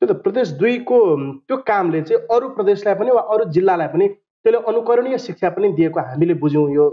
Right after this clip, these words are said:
केन्द्रदेखि हामीले हेर्दाखेरि। त्यो हिसाबमा तपाईँले जुन गर्नुभएको प्रयास र अर्को कुरा मैले जोड्न चाहेको कुरा चाहिँ तपाईँ आफैले, अ, चालक नभएको अवस्थामा एम्बुलेन्स चलाएर, अ, बिरामीलाई चाहिँ अस्पतालसम्म ल्याएको विषय,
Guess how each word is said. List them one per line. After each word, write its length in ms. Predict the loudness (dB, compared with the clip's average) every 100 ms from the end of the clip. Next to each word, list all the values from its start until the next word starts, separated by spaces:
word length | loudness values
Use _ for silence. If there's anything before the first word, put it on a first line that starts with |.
| -2 -16
केन्द्रदेखि 720 | _ _ 0 2 0 -4 -6
हामीले 260 | -4 -4
हेर्दाखेरि। 460 | -4 -2 -4 -4 -12
त्यो 540 | -14 _ _ _ 0
हिसाबमा 360 | 0 0 0 0
तपाईँले 400 | -2 0 2 2
जुन 200 | 2 2
गर्नुभएको 380 | 2 2 0 -2
प्रयास 480 | -2 0 0 -4 -2
र 20 |
अर्को 260 | 0 0 0
कुरा 160 | 0
मैले 220 | 2 0
जोड्न 260 | 2 2 2
चाहेको 320 | 0 0 0
कुरा 220 | 0 -2
चाहिँ 200 | -2 -4 -4 _ _ _ _ _ _ _ -2
तपाईँ 240 | -2 -2
आफैले, 460 | -4 0 0 0 -2 -4 -14 _ _ -2
अ, 260 | 2 2
चालक 520 | 0 -6 _ 0 0 0
नभएको 400 | 0 2 0 0
अवस्थामा 600 | 0 -2 -2 0 2 0 -2
एम्बुलेन्स 280 | 2 2 2
चलाएर, 340 | 0 2 2 0 -2 -6 _ _ -8
अ, 60 |
बिरामीलाई 520 | 0 0 0 -2 -2
चाहिँ 160 | -4 -8
अस्पतालसम्म 500 | -6 -4 -4 -2 -2
ल्याएको 300 | 0 -2 -4
विषय, 460 | -8 -4 -2 -2